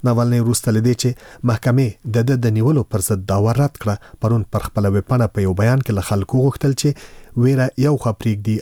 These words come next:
او نوي اعتراضونه پیل کړي. د روانې اونۍ له پلان شویو اعتراضونو مخکې چارواکو د ناوالنی څو ملګري او پلویان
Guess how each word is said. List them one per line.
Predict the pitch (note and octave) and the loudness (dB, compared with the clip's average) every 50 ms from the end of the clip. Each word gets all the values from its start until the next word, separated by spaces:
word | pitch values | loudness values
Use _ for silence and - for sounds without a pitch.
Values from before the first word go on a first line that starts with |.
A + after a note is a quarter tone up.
| - | -2
او | G#2 G2+ G#2 G#2 | -4 -2 0 0
نوي | G#2 G2+ G#2 G#2+ | 0 2 2 0
اعتراضونه | - - - A#2 A2+ A2+ C3+ A#2 G2+ - - | 0 0 0 0 0 2 2 0 0 0 0
پیل | A2 A2+ A2 | 0 0 0
کړي. | - - B2+ A#2 - - - - - - | 0 -2 -2 -4 -4 -8 -20 -12 -6 -2
د | A#2+ A#2+ | 0 0
روانې | A#2+ B2 B2 B2 A#2 | 2 2 2 0 0
اونۍ | A#2 A#2 A#2 A2 G#2+ | 0 0 0 0 0
له | G#2 - - | -2 -2 -2
پلان | G#2+ G#2+ G2+ G2+ - | -2 -2 -2 0 0
شویو | B2+ A#2 A2+ G#2+ G2+ | 0 0 2 2 0
اعتراضونو | F#2+ - G#2 G2+ F#2+ F2+ - G#2 G2+ A2 C#3+ | -2 -2 -2 -2 -2 0 0 0 2 2 0
مخکې | C3+ - - C3+ - - - - - - - - | 0 0 -2 -2 -2 -4 -10 -20 -20 -10 -4 -2
چارواکو | G#2+ G2 G2+ A2 G#2+ - - A#2+ G#2+ G2 | 0 0 0 0 -2 -2 -2 -2 -2 0
د | G2+ G2 G2+ | 0 0 0
ناوالنی | G2 G#2 A#2+ A#2+ A2 G2+ G2+ F#2+ - - | 0 0 0 0 0 -2 -2 -4 -4 -2
څو | - C#3+ C3 A2+ | 0 0 0 2
ملګري | G2+ G#2 G#2 C3+ D3 B2+ - - G#2 | 0 0 0 0 2 0 0 -2 -4
او | G2 - G2+ | -6 -4 -2
پلویان | G2 G2 G2 A#2 C3+ C3+ C3 | 0 0 2 2 2 0 0